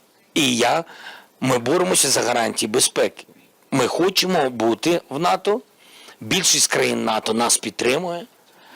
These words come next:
Так, чотири країни нас не підтримує в нато.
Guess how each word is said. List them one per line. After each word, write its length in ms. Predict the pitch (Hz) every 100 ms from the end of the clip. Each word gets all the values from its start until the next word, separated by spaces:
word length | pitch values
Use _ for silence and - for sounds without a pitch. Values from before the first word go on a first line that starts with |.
| - -
Так, 380 | - 151 123 87 - -
чотири 540 | - 139 - 143 113
країни 640 | - 113 107 127 160 185 247 _ _ _ - 127
нас 400 | 120 113 135 -
не 80 | 131
підтримує 520 | 107 - 107 104 120
в 80 | 143
нато. 300 | 135 -